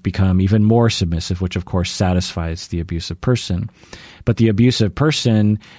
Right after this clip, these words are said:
feels like, "Oh, well, now I can get away with even more," and so they do, and then the, the submissive person becomes more submissive. Also, through the submissiveness will come distance, which will trigger the abusive person, because a lot of abusers are actually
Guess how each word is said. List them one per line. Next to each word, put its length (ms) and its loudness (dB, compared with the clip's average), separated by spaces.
feels 320 2
like, 240 2
"Oh, 140 2
well, 140 2
now 200 2
I 40 4
can 140 0
get 140 2
away 260 4
with 180 2
even 220 2
more," 340 4
and 160 0
so 140 -2
they 160 0
do, 340 2
and 120 2
then 100 2
the, 140 -2
the 100 -4
submissive 600 -2
person 300 0
becomes 360 -2
more 280 2
submissive. 760 -2
Also, 720 2
through 360 4
the 100 4
submissiveness 960 0
will 180 2
come 280 0
distance, 600 0
which 280 0
will 180 2
trigger 680 0
the 120 2
abusive 480 2
person, 540 -2
because 400 2
a 80 2
lot 240 4
of 60 4
abusers 500 2
are 100 0
actually 640 0